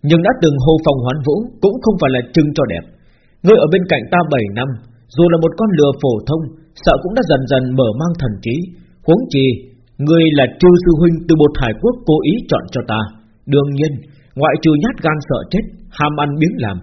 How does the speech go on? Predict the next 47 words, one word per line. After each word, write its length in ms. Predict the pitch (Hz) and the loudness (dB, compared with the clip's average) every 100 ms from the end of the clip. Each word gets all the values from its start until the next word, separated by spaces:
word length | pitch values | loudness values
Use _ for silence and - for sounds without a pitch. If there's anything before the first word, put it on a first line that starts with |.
| - _ _ - | -16 _ _ -2
ta 80 | 208 | 2
ngược 180 | 165 - 127 | 2 0 -2
lại 100 | - - | -2 -2
không 120 | 160 | -2
có 60 | 185 | -2
phát 100 | 277 - | -6 -2
hiện 100 | 131 | -2
ngươi 140 | 151 156 | -2 -2
có 60 | 247 139 | -2 -2
địa 120 | - | -2
phương 180 | - 151 - | -4 -4 -4
thần 120 | 113 95 | -6 -6
dị 100 | 104 - | -10 -10
gì." 100 | 92 85 - - - _ _ _ _ _ _ _ _ _ _ _ _ _ _ - | -12 -12 -18 -20 -20 _ _ _ _ _ _ _ _ _ _ _ _ _ _ 0
Con 120 | 185 151 | 4 6
lừa 160 | 131 127 | 4 2
phì 100 | - 131 | 0 0
mũi 120 | 131 208 | 0 -2
ra 80 | 160 110 | -4 -6
một 100 | 98 | -6
hơi, 120 | 117 113 - - - | -6 -8 -16 -20 -4
hoàn 140 | 135 135 135 | -2 0 0
toàn 120 | 127 127 | -2 -2
không 140 | 180 | -2
để 60 | 127 135 | 0 -2
ý 40 | 180 | -2
tới 100 | 220 | -4
Phương 180 | 180 135 | -4 -4
Hành 120 | 113 110 | -4 -4
đang 120 | 123 120 | -4 -4
nói 100 | 147 | -6
cái 100 | 170 - | -10 -12
gì. 80 | 80 _ _ _ _ _ _ _ _ _ _ _ - | -16 _ _ _ _ _ _ _ _ _ _ _ -2
Phương 180 | 180 147 | 0 0
Hành 140 | 123 110 | -4 -2
càng 140 | 127 113 110 | -2 -2 -2
vui 120 | 156 113 | -2 -2
vẻ, 100 | 92 - _ _ - 139 | -8 -12 _ _ -6 -2
đầy 100 | 123 117 | -2 -2
mặt 120 | 104 - | -10 -6
rung 160 | 127 113 | -6 -4
tiếu. 140 | 104 117 147 _ _ _ _ _ _ _ _ _ _ _ _ _ - | -8 -10 -14 _ _ _ _ _ _ _ _ _ _ _ _ _ -2
"Trong 140 | 160 143 | -2 2
giới 140 | 156 254 | 0 2
tu 80 | 196 170 | 2 2
hành 120 | 131 123 | 0 0
dài 100 | 123 | 0